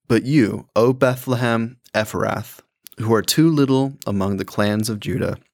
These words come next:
from you shall come forth for me one who is to be the ruler of Israel,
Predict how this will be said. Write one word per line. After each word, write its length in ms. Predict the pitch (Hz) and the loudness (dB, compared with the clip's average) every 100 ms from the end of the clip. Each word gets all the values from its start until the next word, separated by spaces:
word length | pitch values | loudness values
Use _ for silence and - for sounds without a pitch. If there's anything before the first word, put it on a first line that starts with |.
| _ _ - _ - - | _ _ -20 _ -18 -12
from 320 | - 127 147 | -2 2 4
you 180 | 123 110 | 4 4
shall 180 | 104 92 | 2 0
come 260 | - 113 113 | 0 -2 -2
forth 380 | - 104 101 - | 0 2 2 -2
for 280 | - 113 117 | -2 0 2
me 340 | 98 87 95 - - - | 0 -4 -10 -16 -20 -10
one 360 | - 117 120 139 | 0 2 2 0
who 220 | 131 120 | 2 2
is 140 | 104 | 2
to 100 | - | 0
be 120 | 104 104 | 0 0
the 120 | 98 | 0
ruler 340 | 95 107 107 | 0 0 2
of 100 | 95 | 2
Israel, 480 | 101 101 - - - | 0 -2 -6 -10 -12